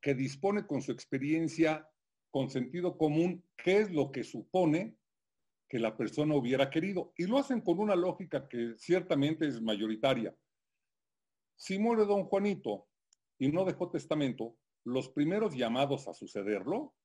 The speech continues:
son los hijos y la esposa, porque por lógica, por experiencia, más o menos eso es lo que toda la gente quisiera. Si no tiene hijos y esposa,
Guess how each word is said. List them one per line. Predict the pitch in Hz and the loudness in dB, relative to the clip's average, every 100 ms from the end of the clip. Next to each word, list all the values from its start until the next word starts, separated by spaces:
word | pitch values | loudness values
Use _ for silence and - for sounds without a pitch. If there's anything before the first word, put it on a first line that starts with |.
| _ _ _ _ | _ _ _ _
son | - 156 160 - - _ | -6 0 0 -2 -16 _
los | 123 120 - | -2 -2 -2
hijos | 175 156 131 | -6 -4 0
y | |
la | 143 | 0
esposa, | 147 - 180 - - _ _ _ _ - | 0 0 0 0 -8 _ _ _ _ -2
porque | 139 139 143 | -2 0 0
por | 175 170 | 0 2
lógica, | 214 233 220 165 135 131 123 131 | 2 2 2 -4 -2 0 0 -2
por | 117 | -4
experiencia, | - - 135 151 180 180 - 160 165 - | -6 -4 -4 -2 -2 -2 2 2 2 0
más | 127 151 139 | 2 2 0
o | |
menos | 127 135 135 135 | 0 2 0 -2
eso | 131 120 135 | -4 -4 -6
es | 101 | -6
lo | - | -8
que | |
toda | 117 120 110 | -6 -2 0
la | 104 | -2
gente | 113 110 113 - _ - | -6 -6 -8 -12 _ -18
quisiera. | 104 - 208 - - _ _ _ _ _ _ _ _ _ _ _ _ | -16 -4 0 0 -2 _ _ _ _ _ _ _ _ _ _ _ _
Si | - 156 | -8 -2
no | 202 247 | 0 0
tiene | 240 202 202 | -2 -2 -2
hijos | 170 139 | -4 -4
y | 110 | -4
esposa, | - 107 95 131 - | -6 -10 -8 -10 -12